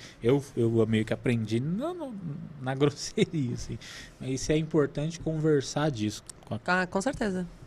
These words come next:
Speaker 2: Se a gente vai falando assim, lógico que a gente não, eu não vou levar isso aqui pra uma sala de aula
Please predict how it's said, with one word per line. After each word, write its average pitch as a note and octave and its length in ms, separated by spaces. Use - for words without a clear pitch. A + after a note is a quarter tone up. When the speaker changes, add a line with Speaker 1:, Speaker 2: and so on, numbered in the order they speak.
Speaker 2:
Se - 120
a - 40
gente F4 240
vai C4 140
falando G#3+ 420
assim, F#3+ 420
lógico G#3 480
que B3 120
a - 20
gente A#3 300
não, A#3+ 200
eu A3+ 120
não B3 100
vou G#3 400
levar G#3+ 360
isso G#3 120
aqui A3+ 160
pra G#3 80
uma A3 240
sala F#3+ 300
de F3+ 120
aula C#3+ 380